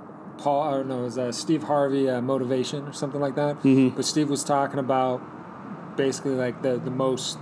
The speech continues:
Speaker 1: seminal moment in his career. And, uh, it's, it's a great video. In fact, I'll see if I can find it, put it up on, uh, on the, um,
Speaker 2: Dropping
Speaker 1: Dropping
Speaker 2: That
Speaker 1: That
Speaker 2: Culture.
Speaker 1: Culture Facebook page.
Speaker 2: Mm-hmm.
Speaker 1: But he's talking about he's, he's broke.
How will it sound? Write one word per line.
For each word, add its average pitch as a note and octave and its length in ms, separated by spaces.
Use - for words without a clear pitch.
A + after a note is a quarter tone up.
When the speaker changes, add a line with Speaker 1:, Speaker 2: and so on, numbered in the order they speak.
Speaker 1:
seminal C#3 440
moment B2+ 400
in A#2+ 80
his A#2+ 180
career. B2 480
And, A#2+ 320
uh, A#2+ 160
it's, C3 160
it's - 140
a - 20
great D3 300
video. B2+ 360
In A#2+ 80
fact, B2 300
I'll B2+ 80
see C#3+ 100
if B2+ 80
I B2+ 80
can A#2 120
find B2+ 260
it, A2+ 80
put B2 160
it B2 80
up B2 180
on, B2 280
uh, A#2+ 380
on A#2+ 280
the, A#2+ 260
um, A2+ 360
Speaker 2:
Dropping B2+ 120
Speaker 1:
Dropping C3+ 240
Speaker 2:
That C3+ 60
Speaker 1:
That B2+ 40
Speaker 2:
Culture. C3 440
Speaker 1:
Culture - 20
Facebook C3 480
page. B2 420
Speaker 2:
Mm-hmm. B2+ 280
Speaker 1:
But C#3 200
he's C3+ 200
talking D3 280
about C3+ 260
he's, B2+ 260
he's B2 120
broke. C3 460